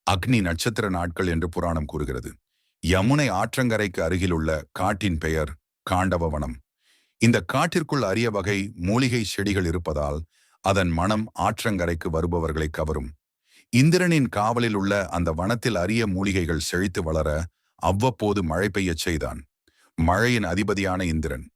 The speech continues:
இயற்கையின் எழிலுடன் மூலிகையின் மணமும் வீசிக்கொண்டிருந்த இதமான சூழ்நிலையில் யமுனை நதியில் கண்ணனும் அர்ச்சுனனும் அவர்களுடைய தோழர்களும் நீராடி மகிழ்ந்தனர். பின்னர் அவர்கள் கரையேறும்போது ஓர் அந்தணர் அவர்களை நோக்கி வந்தார்.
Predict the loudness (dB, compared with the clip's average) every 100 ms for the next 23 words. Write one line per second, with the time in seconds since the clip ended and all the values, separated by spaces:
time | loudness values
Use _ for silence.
0 | _ _ -8 2 2 2 2 0 0 0
1 | 0 0 0 -2 -4 -10 -2 2 2 2
2 | 2 0 0 0 2 0 0 -2 -2 -2
3 | -4 -2 0 0 -2 -2 0 0 0 -2
4 | -2 0 0 0 -2 -4 -8 _ _ -20
5 | -12 0 4 4 4 4 2 0 0 0
6 | -2 -2 -2 0 2 0 -2 -6 _ 0
7 | 0 2 0 2 0 -2 -8 _ _ 0
8 | 2 2 2 0 0 -2 0 2 2 0
9 | 0 -2 0 0 0 -2 -4 -2 -4 -4
10 | -10 -14 _ _ 0 2 4 2 0 0
11 | 0 2 0 0 -2 0 0 0 0 0
12 | -2 -2 -4 -6 -14 _ -2 2 2 2
13 | 2 2 0 0 0 0 0 0 -2 -2
14 | -2 -2 -4 -6